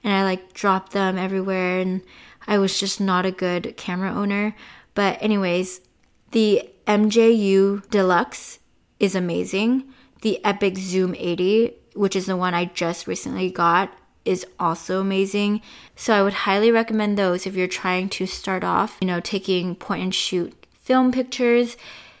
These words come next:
without having to do too much research.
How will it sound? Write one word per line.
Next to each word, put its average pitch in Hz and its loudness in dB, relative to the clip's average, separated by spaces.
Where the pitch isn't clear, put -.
without 196 2
having 190 0
to 185 -8
do 180 2
too 233 -2
much 226 4
research. 190 -2